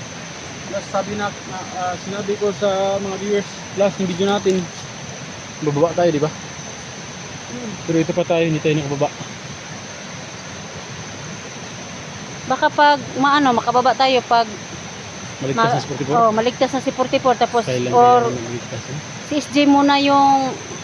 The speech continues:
Speaker 2: ano, yung sinabi niya, magkita-kita, kahit anong mangyari, magkita tayo doon.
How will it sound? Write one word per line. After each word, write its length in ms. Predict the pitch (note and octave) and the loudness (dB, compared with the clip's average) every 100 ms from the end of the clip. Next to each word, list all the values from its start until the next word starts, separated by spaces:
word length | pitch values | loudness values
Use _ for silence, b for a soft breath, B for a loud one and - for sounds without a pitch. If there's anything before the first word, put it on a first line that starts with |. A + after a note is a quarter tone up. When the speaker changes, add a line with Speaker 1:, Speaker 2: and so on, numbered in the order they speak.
| - | -4
Speaker 2:
ano, 320 | A#3+ C#4 C#4+ - - - - - - - - | 2 4 4 2 -8 -10 -12 -12 -12 -12 -10
yung 800 | A#3 B3 C4 C4+ C4+ C4+ C4+ C4 - | 2 6 6 6 6 6 2 -2 -6
sinabi 400 | - C4 C4 C4+ | -2 0 2 2
niya, 80 | C4+ | 2
magkita-kita, 640 | A#3+ C4 B3+ A#3 C4 A#3+ | 2 0 -2 -2 -2 0
kahit 160 | B3 A#3+ A#3+ | 0 0 2
anong 160 | B3 | 4
mangyari, 400 | B3+ B3 B3+ B3+ | 2 4 4 2
magkita 320 | A#3 B3 A#3+ | 0 -2 -4
tayo 180 | A#3 A#3+ A3+ | 0 0 2
doon. 160 | A#3+ | 0